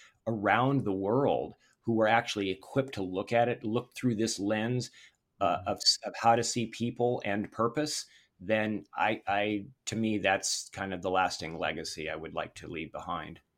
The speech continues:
Speaker 2: So the great thing about documenting this, the great thing about this video, this conversation, this podcast is that today, uh, you shared kinda what your vision is, and I can't wait to look back <coughs> at what it's gonna look like,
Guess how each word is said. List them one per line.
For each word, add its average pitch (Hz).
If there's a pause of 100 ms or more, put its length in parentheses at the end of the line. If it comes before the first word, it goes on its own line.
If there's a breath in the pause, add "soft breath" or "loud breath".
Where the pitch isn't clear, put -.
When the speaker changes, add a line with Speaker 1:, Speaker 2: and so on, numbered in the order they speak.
(760 loud breath)
Speaker 2:
So 180
the 170
great 180
thing 185
about 151
documenting 127
this, 120
the 113
great 135
thing 139
about 127
this 127
video, 131
this 113
conversation, 127
this 120
podcast 120
is 113
that 117 (140)
today, 151 (560 soft breath)
uh, 120
you 147
shared 143
kinda 143
what 135
your 131
vision 131
is, 113
and 117
I 127
can't 127
wait 131
to 123
look 120
back 120 (200)
<coughs> -
at 143
what 147
it's 127
gonna 139
look 143
like, 123